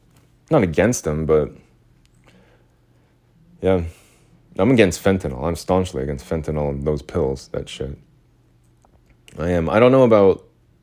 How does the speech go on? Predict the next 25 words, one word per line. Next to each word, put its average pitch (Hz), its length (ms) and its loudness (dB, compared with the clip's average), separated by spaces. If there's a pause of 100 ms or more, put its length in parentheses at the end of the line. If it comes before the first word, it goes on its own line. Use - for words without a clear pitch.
(440)
well, 82 80 -8
this 92 140 -6
is 85 120 -4
another 73 340 -2
podcast, 69 760 -10
and 69 320 -12
I'll 67 100 -8
end 71 160 -8
it, 65 140 -8
but, - 180 -12
like, 67 140 -10 (1800)
charging 104 380 2
people 98 280 0
with 82 140 -2
drug 90 300 2
crimes, 123 560 -2
I 92 60 -2
don't 110 160 0
think 92 180 -2
that 78 140 -2
that 80 160 -2
helps 76 360 -6
at 69 60 -6
all. - 440 -10
<laughs> - 60 -4